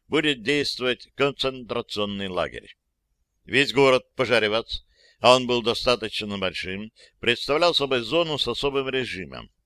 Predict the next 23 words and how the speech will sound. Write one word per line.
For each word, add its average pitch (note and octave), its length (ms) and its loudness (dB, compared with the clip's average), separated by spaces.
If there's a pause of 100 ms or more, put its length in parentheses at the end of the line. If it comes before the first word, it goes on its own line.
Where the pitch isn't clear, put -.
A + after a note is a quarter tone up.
(360)
Если A#2 420 0
раньше A2+ 560 2 (260)
здесь G2+ 300 -2
была A2 260 2
зона G#2 360 -2
особого G2 500 -2
режима F#2+ 500 -4
и F2+ 120 -2
был G2 260 -4
город, B2 400 2 (380)
где G#2+ 260 -2
бесплатно G#2+ 540 0
работали A2 420 -2
сербы-заключенные, G#2 1300 -4 (680)
то A#2 280 2
сейчас G#2 760 -2 (260)
город A2 520 4
и F2+ 100 -16
зона B2 480 -2
слились, F#2+ 720 -6 (280)
образовав G#2 600 2
центр C3+ 680 -2
перевоспитания. F#2+ 1160 -2